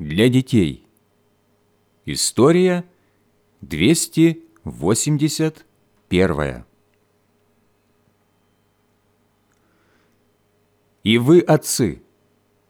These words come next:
не раздражайте детей ваших, но воспитывайте их в учении и наставлении Господнем.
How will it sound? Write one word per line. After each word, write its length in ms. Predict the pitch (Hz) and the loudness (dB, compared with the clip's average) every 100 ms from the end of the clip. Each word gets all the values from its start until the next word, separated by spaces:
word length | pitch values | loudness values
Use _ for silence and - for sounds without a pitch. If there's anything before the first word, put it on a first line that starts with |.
| _ _ - | _ _ -4
не 180 | 110 | 0
раздражайте 800 | 160 185 170 196 139 139 135 139 | 2 0 0 0 2 2 2 0
детей 360 | 156 160 165 143 | -2 0 2 2
ваших, 680 | 110 95 - - - _ _ _ _ _ _ _ _ _ - | 2 -2 -2 -10 -14 _ _ _ _ _ _ _ _ _ -6
но 200 | 85 120 | 0 2
воспитывайте 840 | 127 - - 147 180 180 180 175 | 2 0 0 0 2 2 0 -2
их 460 | 165 151 156 - - _ _ | -4 -4 -6 -6 -14 _ _
в 180 | _ 73 | _ -8
учении 640 | 98 - 127 135 160 165 | -6 -2 0 2 2 0
и 240 | 147 - 139 | -2 -4 -4
наставлении 1000 | 120 - - 78 82 104 107 110 104 104 _ _ _ - | -4 -4 -4 -2 0 2 4 2 0 -4 _ _ _ -10
Господнем. 840 | 85 98 - 104 90 73 67 58 | -4 -4 -4 -2 -4 -4 -8 -10